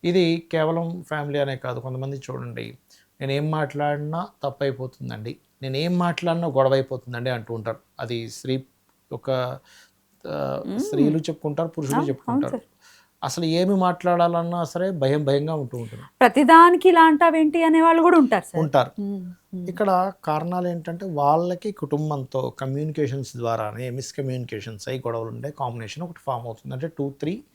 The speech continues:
Speaker 1: and కేతు కానీ రావడం, టూ త్రీ కాంబినేషన్స్ పాడవడం, టూ త్రీ బుధుడు పాడవడం జరుగుతుంది.
Speaker 2: Hmm.
Speaker 1: అలాంటప్పుడు ఓం కర్పూర వీటి కామోద సమాకర్ష దిగంతరాయ నమః ఛాలెంజింగ్‌గా చెప్తున్నా,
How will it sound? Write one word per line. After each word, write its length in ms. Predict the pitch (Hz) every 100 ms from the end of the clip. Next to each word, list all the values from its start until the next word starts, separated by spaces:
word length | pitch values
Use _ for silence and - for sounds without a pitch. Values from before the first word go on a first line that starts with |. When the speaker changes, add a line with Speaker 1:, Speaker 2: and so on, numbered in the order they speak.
| _ _ _ 143
Speaker 1:
and 80 |
కేతు 340 | 135 135 131 135
కానీ 240 | 123 123
రావడం, 340 | 123 113 127 151
టూ 160 | 143
త్రీ 160 | 135 131
కాంబినేషన్స్ 640 | 120 117 117 - 131 - 120
పాడవడం, 400 | 117 120 127 143
టూ 80 | 139
త్రీ 200 | 135 143
బుధుడు 280 | 127 127 127
పాడవడం 380 | 117 117 120 139
జరుగుతుంది. 420 | 120 120 123 - -
Speaker 2:
Hmm. 240 | 190 180 175 -
Speaker 1:
అలాంటప్పుడు 460 | 151 156 156 196 175
ఓం 240 | 151 170
కర్పూర 440 | 156 139 151 151
వీటి 280 | 143 139 131
కామోద 460 | 127 120 117 123 170
సమాకర్ష 580 | - 127 135 131 - 135
దిగంతరాయ 600 | 123 120 120 127 123 123
నమః 240 | 123 127
ఛాలెంజింగ్‌గా 720 | - - 135 135 156 160 147
చెప్తున్నా, 460 | 123 113 - 143